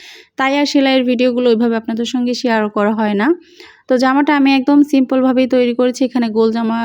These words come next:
করে জামার যে নিচের কাপড়টা আছে সেটা দিয়ে একটু পাইপিং করে দিয়েছিলাম, সেই সাথে হচ্ছে গিয়ে কিছু, আহ, বোতামের মতো করে ব্যবহার করেছিলাম। যেহেতু একদমই সিম্পল, এখানে কোনো কাজ নেই বডির কাপড়টাতে, তাই হচ্ছে জামার কাপড়টা দিয়েই কিছু, আহ,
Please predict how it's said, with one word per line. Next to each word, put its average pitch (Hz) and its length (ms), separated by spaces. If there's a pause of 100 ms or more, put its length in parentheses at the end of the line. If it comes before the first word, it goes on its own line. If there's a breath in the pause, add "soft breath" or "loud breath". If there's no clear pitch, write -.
(140)
করে 240 240 (200)
জামার 208 300
যে 208 100
নিচের 208 300
কাপড়টা 214 380
আছে 214 200
সেটা 226 240
দিয়ে 208 140
একটু 214 120
পাইপিং 214 340
করে 220 240
দিয়েছিলাম, 220 560 (420 loud breath)
সেই 285 200
সাথে 302 240
হচ্ছে 294 320
গিয়ে 277 220
কিছু, 269 340 (280)
আহ, 214 320
বোতামের 226 540
মতো 226 260
করে 226 380
ব্যবহার 214 380
করেছিলাম। 214 640 (540 loud breath)
যেহেতু 277 260
একদমই 277 380
সিম্পল, 254 500
এখানে 226 300
কোনো 226 240
কাজ 208 340
নেই 214 140
বডির 208 280
কাপড়টাতে, 220 600
তাই 220 220
হচ্ছে 226 260
জামার 220 280
কাপড়টা 226 420
দিয়েই 220 260
কিছু, 233 380 (360 loud breath)
আহ, 226 200